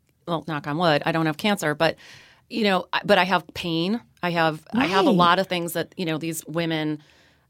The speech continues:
Speaker 1: uh, and men that were there. I mean, mind you, and then I'm sitting there thinking, "Oh my God, I'm so lucky," you know, and there were a lot of survivors there, so they're very lucky as well. But, um,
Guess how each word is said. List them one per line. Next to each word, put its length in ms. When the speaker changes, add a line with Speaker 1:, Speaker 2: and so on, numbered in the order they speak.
Speaker 1:
uh, 100
and 200
men 280
that 120
were 100
there. 280
I 20
mean, 140
mind 240
you, 200
and 100
then 120
I'm 80
sitting 260
there 100
thinking, 280
"Oh 60
my 100
God, 200
I'm 100
so 180
lucky," 640
you 80
know, 120
and 140
there 80
were 80
a 60
lot 180
of 60
survivors 520
there, 160
so 120
they're 140
very 180
lucky 280
as 140
well. 300
But, 200
um, 360